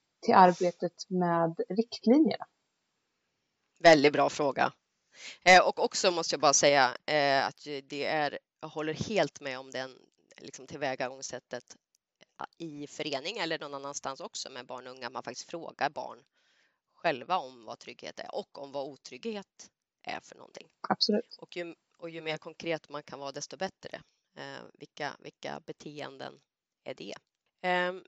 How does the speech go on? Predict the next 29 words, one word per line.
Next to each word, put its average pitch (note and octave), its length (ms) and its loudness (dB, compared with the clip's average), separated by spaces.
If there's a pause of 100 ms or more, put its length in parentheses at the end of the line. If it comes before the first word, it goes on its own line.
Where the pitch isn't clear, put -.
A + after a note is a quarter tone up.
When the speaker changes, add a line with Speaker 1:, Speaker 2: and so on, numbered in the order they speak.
(140)
Speaker 2:
ja, G3+ 360 -4
du, C3 420 -2
jag E3 140 -8
försöker G#3+ 280 -6
inte - 120 -8
slingra D#3 400 -2
mig F3+ 320 -2
från D#3 400 -12
frågan. F#3+ 500 2 (400)
<laughs> - 420 -8
Kanske - 360 0
låter E3+ 240 -8
som D#3 200 -8
det, C#3+ 120 -6
men D3 160 -10 (360)
vi G#3 60 4
har G#3+ 60 8
diskuterat G3+ 640 2
det A#3+ 80 -2
väldigt G#3 280 2
mycket D3 520 2
och, - 340 -6
eh, A#2+ 220 -6 (640)
konstaterat F3+ 600 4
att D#3+ 160 -2
det D#3 100 0
var D3+ 460 4 (1160)
inte G3 440 0
helt C#3+ 500 0